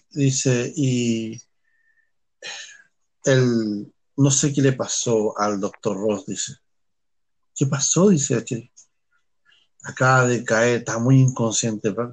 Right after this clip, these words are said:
en un estado catatónico, no sé qué rayos le pasó. Está en observación en este momento. Eh, conversemos de eso. La dejo, señorita, eh, señorita Fisher.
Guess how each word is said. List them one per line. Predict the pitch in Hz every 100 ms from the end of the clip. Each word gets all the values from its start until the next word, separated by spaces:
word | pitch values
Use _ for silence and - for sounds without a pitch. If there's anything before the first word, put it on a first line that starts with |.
| 127
en | 120
un |
estado | - 120 123
catatónico, | 113 104 92 117 107 101
no | 98
sé | - - -
qué | -
rayos | 123 113
le | 107
pasó. | 92 - - - _ - _ _ _ _ _ _ _ _ _
Está | 113 123
en | 127
observación | 123 127 101 110 104
en |
este | -
momento. | 95 90 92 _ _ - - _
Eh, | - 143
conversemos | 156 151 135 165 147
de | 110
eso. | - - _ _ _ _ - -
La | 185 156 156
dejo, | 156 170 151 135
señorita, | 123 139 123 120 120 110 107 110 117
eh, | 107 104 110
señorita | - 117 110
Fisher. | - 101 98